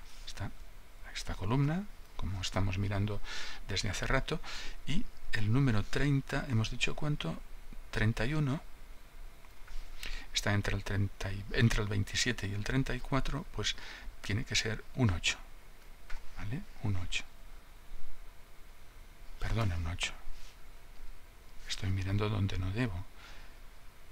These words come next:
Un doce. Un doce. Ahora lo voy a repasar, que no haya metido la pata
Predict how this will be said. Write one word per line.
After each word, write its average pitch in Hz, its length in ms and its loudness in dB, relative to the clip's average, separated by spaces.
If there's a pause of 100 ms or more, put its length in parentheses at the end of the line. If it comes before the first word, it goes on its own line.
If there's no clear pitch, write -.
(160)
Un 139 160 4
doce. 95 340 -2 (3500)
Un 123 140 10
doce. 107 220 4
Ahora 127 180 10
lo 117 100 8
voy 104 120 4
a 104 60 4
repasar, 110 440 4
que - 80 4
no 101 200 4
haya 98 180 2
metido 98 360 0
la 95 100 -2
pata - 380 0